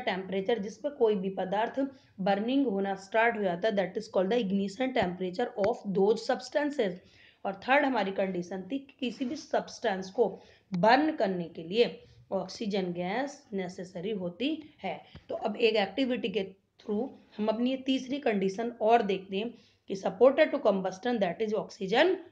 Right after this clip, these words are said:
gas। Okay, so student, there are, we take the three, mm, mm, uh, glass jar,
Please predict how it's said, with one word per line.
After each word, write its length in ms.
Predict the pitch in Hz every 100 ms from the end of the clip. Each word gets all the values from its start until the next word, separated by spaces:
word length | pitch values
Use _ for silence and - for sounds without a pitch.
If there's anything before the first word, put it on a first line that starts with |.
| - 214
gas। 280 | 247 185 - - - -
Okay, 260 | 196 185 143 _ _ _ _ _ _ _ - - _
so 220 | - 294 311
student, 500 | - 220 208 240 208
there 240 | 247 262
are, 160 | 226 208
we 120 | 214 226
take 260 | 226 190
the 100 | 214 -
three, 380 | - 233 277 381 359 _ _ _ _ -
mm, 240 | 214 214 220
mm, 140 | 214 214 - - - 233
uh, 240 | 196 190 190 - _ - 208
glass 400 | 202 202 214 190
jar, 220 | 214 214